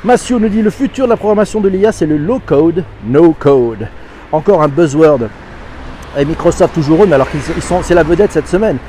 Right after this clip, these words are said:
va dans cette direction avec le rachat de Lob, une start-up de low code pour la programmation de l'I A. L'aube s'appuie sur des frameworks open source avec du simple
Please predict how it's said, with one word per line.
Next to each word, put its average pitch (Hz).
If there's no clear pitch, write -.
va 165
dans 185
cette 170
direction 160
avec 160
le 143
rachat 151
de 135
Lob, 127
une 113
start-up 143
de 110
low 156
code 165
pour 139
la 135
programmation 160
de 143
l'I 170
A. 147
L'aube 185
s'appuie 190
sur 165
des 139
frameworks 175
open 185
source -
avec 123
du 120
simple 151